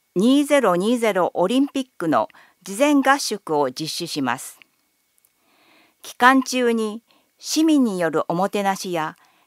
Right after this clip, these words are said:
子どもたちとの交流を進めます。八月には東京二ゼロ二ゼロパラリンピックの聖火フェスティバルを開催するほか、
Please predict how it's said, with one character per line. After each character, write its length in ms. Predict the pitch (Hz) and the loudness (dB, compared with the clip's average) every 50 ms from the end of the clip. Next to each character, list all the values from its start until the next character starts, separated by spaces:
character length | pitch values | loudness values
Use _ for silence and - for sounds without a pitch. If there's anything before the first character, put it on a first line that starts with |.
| _ _ _ | _ _ _
子 120 | - 190 185 | -6 -2 2
ど 140 | 247 262 | 2 4
も 140 | 269 285 277 | 4 4 2
た 120 | - 269 254 | 2 0 -2
ち 120 | - - | -2 -2
と 120 | - 196 | -4 -2
の 140 | 175 165 165 - | -2 -2 -2 -4
交 280 | - 165 175 220 254 | -2 0 0 0 0
流 120 | 277 277 277 | 0 0 0
を 100 | 262 262 | 0 -2
進 260 | 254 - 226 - 226 | -2 -4 -10 -8 -6
め 140 | 214 214 202 | -6 -6 -4
ま 160 | 185 180 185 | -4 -4 -4
す。 180 | - - - - _ _ _ _ _ _ _ _ _ _ _ _ _ _ _ _ _ _ _ _ _ _ _ _ _ _ _ _ _ _ | -6 -10 -16 -20 _ _ _ _ _ _ _ _ _ _ _ _ _ _ _ _ _ _ _ _ _ _ _ _ _ _ _ _ _ _
八 320 | - - 160 - - 277 | -18 -18 -10 -8 -4 -2
月 260 | 269 294 285 - 277 | 0 0 0 0 0
に 160 | 269 240 190 156 | -2 0 0 -2
は 220 | 139 131 - - _ _ _ _ _ _ _ - | -4 -4 -6 -8 _ _ _ _ _ _ _ -8
東 260 | - 185 214 233 240 - | -2 0 2 2 0 0
京 420 | - 233 214 202 202 196 - - - _ - | -2 0 0 2 2 2 0 -2 -6 _ -4
二 300 | 160 190 240 269 294 294 | -2 0 0 2 2 2
ゼ 140 | 294 285 262 | 0 0 0
ロ 160 | 240 202 175 | 0 0 -2
二 240 | 175 190 214 226 202 | -2 -2 -4 -2 -2
ゼ 140 | 196 170 | -2 -2
ロ 200 | 151 143 120 - - | 0 0 -2 -2 -4
パ 140 | - 196 202 | -6 -4 0
ラ 140 | 226 240 | 0 0
リ 120 | 254 269 285 | 2 2 2
ン 120 | 277 269 | 0 0
ピ 100 | - 254 | -2 -6
ッ 60 | 247 - _ | -10 -10 _
ク 80 | - 170 | -6 -4
の 240 | 156 127 120 117 - _ _ _ _ _ | -2 -2 -2 -2 -6 _ _ _ _ _
聖 340 | - - - 262 277 294 | -14 -4 -2 0 0 0
火 160 | - - 269 262 | 0 -2 -2 -2
フ 120 | - 294 | -2 -2
ェ 80 | 302 294 | -4 -4
ス 80 | - | -6
テ 80 | - 220 | -6 -4
ィ 40 | 180 | -2
バ 140 | 175 170 | -2 0
ル 100 | 156 151 | 0 0
を 60 | 147 - | -2 -2
開 240 | - - 165 196 | -4 -6 -6 -6
催 240 | 202 - 208 202 196 | -6 -4 -4 -4 -4
す 160 | - - 202 | -6 -8 -8
る 100 | 175 180 | -6 -6
ほ 140 | 175 170 165 | -6 -6 -8
か、 240 | - - 156 - | -6 -4 -2 -2